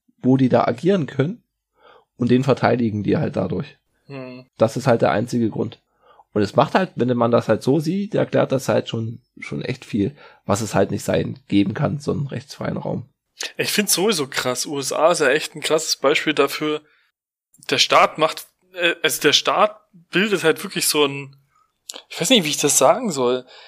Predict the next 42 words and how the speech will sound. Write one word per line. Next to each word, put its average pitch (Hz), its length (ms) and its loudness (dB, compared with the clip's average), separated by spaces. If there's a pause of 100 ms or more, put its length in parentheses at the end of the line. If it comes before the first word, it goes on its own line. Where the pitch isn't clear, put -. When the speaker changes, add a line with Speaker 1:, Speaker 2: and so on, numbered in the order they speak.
(280)
Speaker 2:
Ich 160 100 -2
meine, 160 200 2
eigentlich, 190 440 0 (180)
wenn, 170 380 -2
wenn 170 140 2
ich 185 120 -2
jetzt - 280 -4
an 170 120 -6
Deutschland 147 460 2
denk, 139 260 -2
so, 135 380 -2 (480)
dann 147 120 -2
denk 160 160 2
ich 175 80 -4
mir, 170 120 -2
ja, 170 240 8
okay, 196 240 0
es 175 140 2
gibt 165 160 -6
verschiedene 156 360 0
Institutionen 185 960 -2
und, 135 400 -10 (360)
aber 147 280 2
das 143 240 0
ist 165 100 -2
halt 160 140 2
alles 170 320 0
so, 151 500 4 (840)
ich 156 80 -4
weiß 190 140 4
nicht, 185 120 4
in 165 100 -2
den 165 80 0
U 175 60 6
S 170 80 2
A 185 320 6
wirkt's - 300 2
so, 190 160 8
als 156 180 4
wär's 151 240 4
ein 214 380 2
Typ, 240 480 2